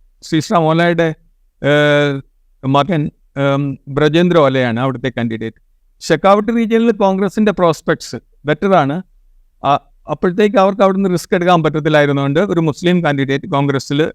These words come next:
ഇല്ല. ബി ജെ പിക്ക് മുസ്ലിം കാൻഡിഡേറ്റിന്റെ ഒരു ഇഷ്യൂ വരുന്നതേ ഇല്ല, അല്ലെ തന്നെ അവരത് കൊടുക്കത്തില്ല. അപ്പൊ കാസ്റ്റ് കൺസിഡറേഷൻസ് ഒക്കെ രണ്ട് പാർട്ടികളും ഏകദേശം എല്ലാം തന്നെ,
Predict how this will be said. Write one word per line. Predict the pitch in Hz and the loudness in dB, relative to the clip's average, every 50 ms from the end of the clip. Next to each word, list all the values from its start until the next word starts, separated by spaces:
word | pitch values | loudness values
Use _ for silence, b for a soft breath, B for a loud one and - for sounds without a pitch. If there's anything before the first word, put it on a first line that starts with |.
| _ _ - | _ _ -8
ഇല്ല. | 120 123 110 104 - _ _ _ _ _ _ _ - | -6 -6 -6 -6 -10 _ _ _ _ _ _ _ -8
ബി | 123 127 | -4 0
ജെ | 135 151 | 0 0
പിക്ക് | 143 - 175 160 170 | 0 0 -2 0 0
മുസ്ലിം | 170 160 - 185 175 165 | -2 -2 -2 -2 0 2
കാൻഡിഡേറ്റിന്റെ | 165 160 160 165 160 165 165 - 180 165 170 175 | 2 2 0 0 0 -2 -2 -2 -2 0 2 2
ഒരു | 165 160 165 165 165 160 - - | 2 2 0 -2 -2 -4 -6 -8
ഇഷ്യൂ | 135 - - 175 160 | -8 -4 0 2 2
വരുന്നതേ | 151 147 151 156 156 160 143 | 2 2 2 2 2 2 2
ഇല്ല, | 113 107 123 151 - _ _ _ _ _ _ _ _ - | 0 -2 -6 -8 -8 _ _ _ _ _ _ _ _ -8
അല്ലെ | - 147 143 135 147 | -2 -2 0 2 2
തന്നെ | 147 147 | 2 2
അവരത് | 139 139 139 135 131 | 2 2 2 0 0
കൊടുക്കത്തില്ല. | 139 131 127 127 117 117 107 104 98 90 90 87 - _ _ _ _ _ _ _ _ _ _ _ _ _ _ _ _ _ _ _ _ _ _ _ _ _ _ _ _ _ _ _ _ _ | 0 0 0 0 -2 -4 -6 -8 -10 -14 -14 -16 -18 _ _ _ _ _ _ _ _ _ _ _ _ _ _ _ _ _ _ _ _ _ _ _ _ _ _ _ _ _ _ _ _ _
അപ്പൊ | - 165 175 - - | -8 -8 -6 -2 2
കാസ്റ്റ് | 156 160 180 196 - - - 247 247 233 | 2 4 4 2 0 -2 0 0 0 0
കൺസിഡറേഷൻസ് | - 247 214 202 - 220 226 262 294 294 - - 214 - - 202 | 0 -2 -2 -2 -2 -4 -2 -2 -2 -2 -2 -4 -6 -4 -4 -4
ഒക്കെ | 175 - 214 214 208 196 - _ - | 0 0 0 0 0 -2 -4 _ -4
രണ്ട് | 170 156 170 175 185 180 214 | -2 0 0 0 0 -2 0
പാർട്ടികളും | 196 233 175 165 - 190 185 185 180 185 185 196 - - | 2 2 2 2 2 0 0 0 0 -2 -4 -6 -6 -4
ഏകദേശം | 165 165 165 160 175 170 151 - 190 185 185 - | -2 -2 -2 0 -2 -2 0 0 -2 -2 -2 -2
എല്ലാം | 156 165 165 170 165 160 170 | -2 0 2 2 2 2 2
തന്നെ, | 170 175 175 175 175 175 | 2 2 2 0 0 -2